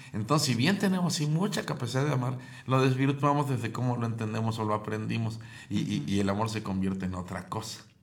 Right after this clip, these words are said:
Speaker 1: ¿sí? Y, y, y, y, y, y no la creemos que estamos amando mucho. Vamos, porque sí, sí, de verdad, tenemos esa capacidad. Eh, eh, somos un, un, un país de gente muy cálida, en ese sentido, ¿sí? A diferencia de otros países de Europa, de otros lados,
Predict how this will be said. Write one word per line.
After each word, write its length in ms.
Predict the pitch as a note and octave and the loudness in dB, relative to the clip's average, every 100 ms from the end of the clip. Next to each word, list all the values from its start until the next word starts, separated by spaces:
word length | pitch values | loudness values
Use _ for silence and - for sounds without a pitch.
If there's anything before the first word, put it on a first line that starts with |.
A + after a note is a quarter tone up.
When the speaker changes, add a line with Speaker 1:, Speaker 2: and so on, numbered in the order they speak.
| - | -8
Speaker 1:
¿sí? 60 | |
Y, 320 | A2+ - F2+ - - - | -6 -6 -8 -8 -14 -8
y, 80 | - | -6
y, 260 | - - F2 | -4 -6 -6
y, 440 | F#2+ F#2+ G2 G2+ G#2+ | -6 -2 -2 -2 0
y, 40 | |
y 40 | |
no 140 | A2 A2 | 2 4
la 200 | G#2+ A2 | 2 2
creemos 460 | B2+ A#2+ A#2+ B2 | 2 4 2 0
que 80 | - | -2
estamos 460 | G2+ G#2 G2+ G2 F2+ | -2 0 0 -2 -4
amando 380 | F2 F2 F#2+ G#2 | -2 0 0 0
mucho. 340 | A2+ B2 - - - - - | 0 -2 -6 -16 -20 -20 -2
Vamos, 280 | A2 B2 A#2 | 2 2 2
porque 240 | - - | -4 -4
sí, 280 | - F#3+ A3 | 0 2 2
sí, 140 | F#3 G#3 | 2 4
de 100 | F#3+ | 4
verdad, 360 | C#3+ D3 C#3 | 4 2 0
tenemos 340 | - D#3+ F3 F3 | 0 2 4 2
esa 120 | F3 | 0
capacidad. 520 | D#3 C#3 B2+ C3 D3 D3 - - | 0 0 0 0 0 -4 -12 -2
Eh, 180 | A#2+ C3 | 2 2
eh, 160 | - A2+ G#2 - | 0 -4 -6 -4
somos 300 | A#2 D#3 D#3 | 2 2 4
un, 200 | C#3+ C#3+ D3 - - - - F2 - | 2 -2 -4 -10 -14 -18 -14 -12 -6
un, 140 | D3 D3+ | -6 -2
un 120 | D3+ | 0
país 260 | D3+ - C3+ | 2 2 4
de 100 | C3+ | 2
gente 240 | B2+ C3+ | 0 0
muy 160 | C3 C3+ | 0 0
cálida, 600 | C3+ - E3 C#3+ A#2 - - - - - | -2 -2 0 0 -2 -4 -12 -20 -20 -10
en 80 | G#2+ | -6
ese 140 | A2+ G#2+ | -4 -4
sentido, 260 | - F2+ F2+ | -6 -8 -6
¿sí? 160 | F2 - - | -8 -8 -2
A 80 | A2 | 2
diferencia 440 | A2+ A2+ B2+ A#2 | 4 4 2 0
de 40 | A#2 | 0
otros 180 | A#2 A2+ | -2 -2
países 540 | G2+ G#2 G#2+ - - | -4 -2 -4 -6 -8
de 80 | F2 | -8
Europa, 380 | F2 F2 G#2 G2+ | -6 -6 -4 -4
de 100 | F#2 | -4
otros 160 | G2+ G2+ | -4 -2
lados, 160 | G#2 | -2